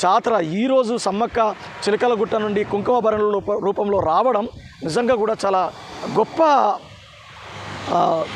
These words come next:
విషయంగా చూస్తారు భక్తులు. ఇప్పటికే అంటే సమ్మక్క సారలమ్మ దేవస్థానానికి రెండు సంవత్సరాలకోసారి వచ్చేటువంటి భక్తులు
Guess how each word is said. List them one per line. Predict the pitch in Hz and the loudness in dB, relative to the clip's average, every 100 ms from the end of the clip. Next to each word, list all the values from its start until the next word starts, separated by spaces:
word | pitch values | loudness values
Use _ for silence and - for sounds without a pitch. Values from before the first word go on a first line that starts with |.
| - - - 269 | -10 -8 -4 0
విషయంగా | 240 285 269 - | 2 4 2 0
చూస్తారు | 247 - 247 | -2 0 0
భక్తులు. | 190 - 131 - - - - - - | -2 -4 -8 -8 -10 -8 -8 -8 -2
ఇప్పటికే | 214 - 320 320 220 151 - | -2 2 2 4 0 -2 -4
అంటే | 190 214 262 | 0 2 2
సమ్మక్క | - 208 233 254 269 | 0 0 0 0 -2
సారలమ్మ | 269 247 240 247 233 233 | 2 2 4 2 2 0
దేవస్థానానికి | 180 214 226 - 226 220 220 349 - - - | 2 2 0 0 -2 0 0 -2 -4 -8 0
రెండు | 202 247 285 - - - - | 2 2 0 -2 -8 -4 0
సంవత్సరాలకోసారి | 220 262 277 269 240 240 240 233 220 | 2 2 2 2 2 0 2 2 2
వచ్చేటువంటి | 202 220 214 196 175 | 0 -2 -2 -2 -2
భక్తులు | 156 156 - 233 185 | -2 -2 0 0 2